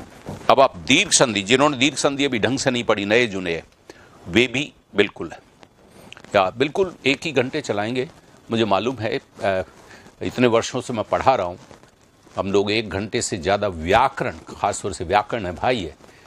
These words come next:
ये अगर इतिहास होता ना तो, अ, ज़्यादा समय चल जाता। व्याकरण एक घंटे से ज़्यादा नहीं, कुछ ज्या-, व्याकरण में concept है, और concept में ज़्यादा चलेगा तो बहुत घिचपिच हो जाएगा, और जो बच्चे बहुत अभी सामान्य शुरुआत वाले, उनके तो बिल्कुल ही घिचपिच हो जाएगा, इसलिए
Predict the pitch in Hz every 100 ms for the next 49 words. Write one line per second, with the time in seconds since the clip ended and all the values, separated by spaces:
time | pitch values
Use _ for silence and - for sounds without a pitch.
0 | - _ - 92 92 87 - - 90 87
1 | 87 - 113 127 - 101 113 143 175 _
2 | _ _ - - - - 90 82 - -
3 | - - 92 85 - - 92 101 104 -
4 | 95 87 - 92 78 80 - 95 104 110
5 | 131 127 117 95 110 117 107 92 85 80
6 | 80 80 - 85 98 101 110 113 139 110
7 | - 87 - - - - - - - -
8 | - - 123 120 143 - 104 90 107 127
9 | 131 117 123 175 156 - 107 82 156 -
10 | 131 - 82 80 82 - - - - -
11 | 90 101 127 110 - 127 113 120 117 101
12 | 113 - - - 90 80 113 127 - 92
13 | 110 143 98 90 90 98 113 92 95 101
14 | 135 90 - - 87 80 78 87 95 -
15 | 98